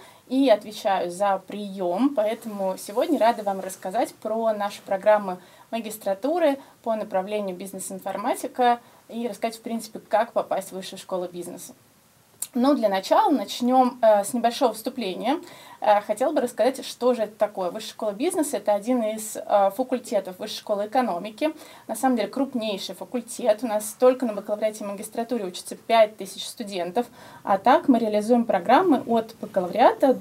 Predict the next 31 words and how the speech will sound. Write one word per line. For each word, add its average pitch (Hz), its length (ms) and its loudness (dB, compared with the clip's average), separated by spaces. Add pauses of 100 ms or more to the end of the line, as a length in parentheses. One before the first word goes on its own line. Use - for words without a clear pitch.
до 247 320 8 (120)
дополнительного 208 760 6
профессионального 202 600 0
образования, 196 720 4
M 190 80 -2
B 180 100 -6
A. 269 240 4 (480)
То 196 80 2
есть - 240 -2
люди, 233 260 6
на 190 100 0
самом 208 180 -2
деле, 190 120 -2
всех 220 300 0
возрастов 196 600 4
могут 226 420 4
найти, 233 500 0 (320)
а, 202 240 4
программу 208 540 8
себе 190 200 -4
по 220 140 -6
душе. 208 340 -2 (360)
А, 202 300 6
кроме 277 420 10
этого, 233 380 6 (220)
у 208 80 2
нас 202 400 2
много 233 640 8 (140)
выпускников, 233 840 2
потому 214 420 4
что, 214 400 8